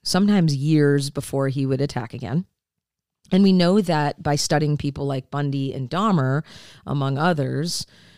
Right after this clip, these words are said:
that they wouldn't really be able to control that level of escalation. If they, if they felt they needed to kill, and if they felt that that need superseded anything, it, it would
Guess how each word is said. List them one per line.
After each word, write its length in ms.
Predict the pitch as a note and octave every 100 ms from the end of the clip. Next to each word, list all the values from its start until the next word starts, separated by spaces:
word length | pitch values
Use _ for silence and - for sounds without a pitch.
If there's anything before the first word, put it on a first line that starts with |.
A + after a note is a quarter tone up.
| _ _
that 300 | E3+ E3 D#3 -
they 280 | D3+ F#3 G#3+
wouldn't 340 | A#3 C4 -
really 260 | E3 F#3+ G3
be 220 | D#3+ D3+
able 160 | D#3 E3
to 120 | D3+
control 680 | - C3+ - C#3 D3 F3+ F#3
that 240 | F#3+ -
level 280 | F#3+ G3 G3+
of 100 | G3
escalation. 920 | G3 - G#3+ G3+ G#3 G#3+ G#3 G#3 -
If 360 | - C#3 - -
they, 200 | E3 E3+ _
if 140 | - D#3
they 140 | F#3
felt 320 | F#3 F#3 F#3+
they 100 | E3
needed 360 | D3+ D#3 D3+ -
to 80 | C#3+
kill, 580 | - B3+ F3 C#3 F#3 G3
and 100 | D#3+
if 140 | D3 -
they 100 | D#3+
felt 320 | - D#3 D#3
that 160 | D3+ C#3+
that 180 | C#3+
need 520 | C#3+ D3+ D3 D3 - -
superseded 800 | - - F3 D3 - G#3+ B3+ D#3+
anything, 640 | C3+ C3 C3 C3 B2+ C#3+ E3+ - - - -
it, 180 | - -
it 300 | - - D#3
would 260 | E3 F3+